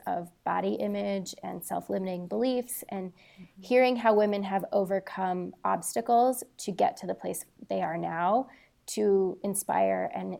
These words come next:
Speaker 1: empower other women.
Speaker 2: I love that.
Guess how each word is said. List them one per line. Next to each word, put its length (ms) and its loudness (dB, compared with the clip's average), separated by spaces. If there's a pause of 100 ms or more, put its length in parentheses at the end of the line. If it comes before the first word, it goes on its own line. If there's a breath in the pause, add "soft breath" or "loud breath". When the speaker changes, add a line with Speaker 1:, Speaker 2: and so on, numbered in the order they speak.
Speaker 1:
empower 520 -4
other 220 0
women. 420 -4 (1040)
Speaker 2:
I 40 -18
love 300 -12
that. 300 -12